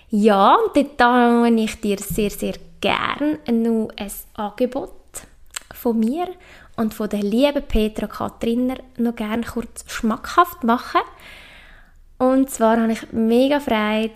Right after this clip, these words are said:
eine Co-Kreation eben mit der lieben Petra von Go Yoga können zu offerieren.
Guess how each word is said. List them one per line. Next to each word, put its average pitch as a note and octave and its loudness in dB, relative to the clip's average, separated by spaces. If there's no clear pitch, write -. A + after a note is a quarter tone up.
eine G#3 -4
Co-Kreation B3+ -2
eben A3 -2
mit A3 -4
der G#3+ -2
lieben G3+ -2
Petra G#3 -6
von G#3 -6
Go G3+ -4
Yoga G3+ -4
können A#3+ -2
zu - -14
offerieren. B3 0